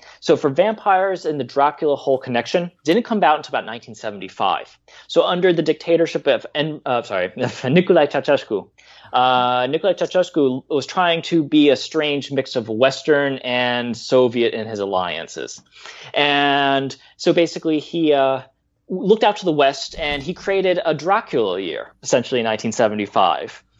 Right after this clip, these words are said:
to try and bring Western money to, uh, starving Romania at this point. Uh, the economy was starting to tank. Oil prices were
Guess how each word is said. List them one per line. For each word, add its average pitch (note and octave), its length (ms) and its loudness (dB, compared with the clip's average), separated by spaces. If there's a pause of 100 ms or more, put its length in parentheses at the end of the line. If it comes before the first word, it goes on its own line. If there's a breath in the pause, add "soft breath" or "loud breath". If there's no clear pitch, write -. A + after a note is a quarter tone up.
(140)
to D#3+ 80 -6
try G3+ 180 2
and F#3 100 -4
bring F3+ 260 0
Western D3 600 -2
money B2 460 -2
to, B2 400 0
uh, A2 240 4
starving A#2+ 480 0
Romania G2 480 -6
at C#2+ 100 -8
this - 160 -10
point. E2 400 -10
Uh, F#2+ 140 0
the G2+ 80 -2
economy C#3 340 4
was A#2 80 4
starting A#2+ 220 0
to F#2+ 60 -8
tank. A#2+ 360 -2 (240)
Oil C3+ 200 8
prices A#2+ 440 -4
were A2 280 -2